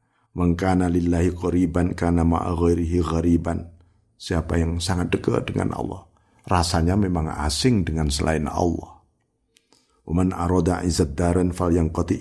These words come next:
ila man lahu mu-, eh, malikud daran." Siapa yang akan, eh, berkehendak meraih kemuliaan dunia dan akhirat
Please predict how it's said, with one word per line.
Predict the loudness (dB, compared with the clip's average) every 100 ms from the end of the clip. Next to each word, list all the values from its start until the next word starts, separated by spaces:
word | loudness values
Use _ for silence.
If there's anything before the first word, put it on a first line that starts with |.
| -2
ila | 0
man | 2 2 2
lahu | 0 -2 -2
mu-, | -2 -4 -12 -20 _ _ _ _ _ _ _ _ _ -4
eh, | 0 0 0
malikud | 0 0 0 -2 0
daran." | 2 2 0 -2 -6 -14 _ _ _ _ _ -20 _ -20 -6
Siapa | 2 4 4 0
yang | 0
akan, | -4 -4 0 2 0
eh, | -4 -6 -4 -2 -4 -2
berkehendak | -2 0 2 2 0 -2
meraih | -2 0 0
kemuliaan | 0 2 2 2 0 -2 -4 0
dunia | 2 4 2
dan | 0
akhirat | -2 -2 -2 -2 -4